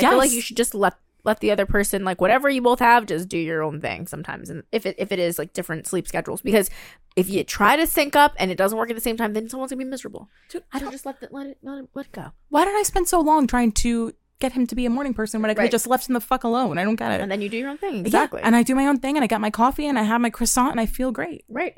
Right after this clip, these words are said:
Speaker 2: And then I'm
Speaker 1: exactly.
Speaker 2: ready for the day. Instead of laying there like, "Can you get up now?
Speaker 1: Right.
Speaker 2: How about now?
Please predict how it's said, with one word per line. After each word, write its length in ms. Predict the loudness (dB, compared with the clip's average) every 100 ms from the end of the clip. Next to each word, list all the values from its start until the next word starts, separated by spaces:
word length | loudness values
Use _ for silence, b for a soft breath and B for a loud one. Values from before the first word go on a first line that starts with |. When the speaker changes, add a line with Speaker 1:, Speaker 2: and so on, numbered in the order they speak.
| -2
Speaker 2:
And 80 | 2
then 80 | 2
I'm 60 |
Speaker 1:
exactly. 40 | 2
Speaker 2:
ready 120 | 2
for 120 | 2
the 80 | -2
day. 20 | -2 B -4
Instead 240 | 0 2
of 100 | 0
laying 360 | 0 2 4 4
there 140 | 4
like, 160 | 2 2
"Can 120 | 0
you 60 | 4
get 100 | 4
up 80 |
now? 300 | 4 2 2 -2 _
Speaker 1:
Right. 140 | -2 2
Speaker 2:
How 60 |
about 180 | 6 6
now? 300 | 6 4 0